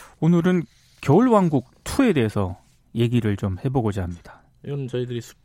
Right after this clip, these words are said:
Speaker 2: 스포일러 시간에 하는 건데 왜
Speaker 1: 네.
Speaker 2: 이걸 갖고 오셨나요?
Speaker 1: 정확하게 말하면
Speaker 2: 네.
Speaker 1: 겨울왕국 투 언론 보도 문제점에
Speaker 2: 아,
Speaker 1: 대해서 좀
Speaker 2: 언론이 겨울왕국 투에 대해서 어떻게 보도했느냐?
Speaker 1: 네.
Speaker 2: 뭐 어떤 문제가 좀 보입니까?
Speaker 1: 그러니까 너무 천편일률적입니다.
Speaker 2: 아, 너무 천편일률적이다?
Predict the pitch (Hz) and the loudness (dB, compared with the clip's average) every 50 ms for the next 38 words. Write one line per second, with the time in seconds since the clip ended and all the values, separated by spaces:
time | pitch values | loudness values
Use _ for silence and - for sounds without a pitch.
0 | _ _ - - 196 196 - - 208 202 185 165 143 - - 127 123 120 113 110 | _ _ -16 -14 -14 -10 -4 0 0 2 2 0 -2 -4 -4 -6 -6 -4 -4 -4
1 | 110 127 139 139 131 117 107 95 95 104 139 165 - - - 127 139 170 143 117 | -4 -4 -4 -6 -6 -6 -8 -8 -8 -8 -10 -10 -8 -4 -2 2 4 4 4 4
2 | 123 123 113 113 101 - 110 107 - 107 92 98 98 131 - - 147 151 190 196 | 2 0 0 -2 -4 -2 -4 -4 -4 -4 -6 -6 -6 -4 0 2 4 4 4 2
3 | - - 220 214 208 180 143 127 113 110 110 135 139 120 - - 113 131 156 202 | 2 0 0 0 2 0 0 0 0 0 0 -2 -2 -4 -6 -2 2 4 4 4
4 | 220 202 180 165 165 156 156 131 - _ _ - - 226 214 - - 123 156 233 | 4 4 4 2 2 0 -2 -4 -6 _ _ -6 -2 -2 0 2 4 4 4 4
5 | 262 285 269 220 160 143 135 135 113 101 107 110 107 127 117 - 120 107 101 101 | 4 4 4 4 2 2 0 0 0 0 -2 0 0 0 -2 0 0 0 0 0
6 | 98 98 104 110 110 123 127 131 - 143 156 175 185 - _ _ _ _ _ - | 0 0 0 0 2 2 2 2 2 2 0 -2 -2 -4 _ _ _ _ _ -6
7 | - 120 123 127 135 123 123 113 - - - 160 151 131 120 110 113 135 98 - | -2 0 0 0 0 -2 -4 -6 -12 -10 -6 -4 -4 -4 -4 -6 -6 -8 -8 -6
8 | 139 127 110 - 101 110 110 107 104 101 98 127 139 - - - 117 117 104 85 | -6 -6 -6 -6 -6 -6 -6 -6 -6 -4 -4 -4 -6 -6 -8 -8 -8 -6 -6 -8
9 | - - _ _ _ _ - 170 139 - - 175 143 131 143 180 196 220 240 247 | -10 -16 _ _ _ _ -6 -6 -4 -2 -2 -2 -2 -2 -2 -2 -2 -2 -4 -6
10 | 233 - - - - 143 185 185 131 98 - - - - _ _ - 147 113 123 | -8 -10 -8 -4 -2 0 0 0 -2 -4 -6 -8 -12 -12 _ _ -6 0 2 2
11 | 135 175 262 285 - - - - - - 254 247 240 226 214 208 170 - 131 107 | 4 4 2 2 0 -2 -8 -10 -4 -2 0 0 2 2 0 0 -2 -2 -4 -6
12 | 98 92 92 87 87 - - - _ _ _ _ _ - - 107 107 107 110 110 | -6 -6 -10 -12 -14 -18 -20 -20 _ _ _ _ _ -6 -4 -2 0 0 0 0
13 | 113 113 107 98 107 104 107 113 - - 180 196 - 190 175 143 117 101 95 110 | -2 -2 -4 -4 -4 -6 -6 -6 -6 -6 -8 -4 -4 -4 -2 -2 -2 -4 -6 -8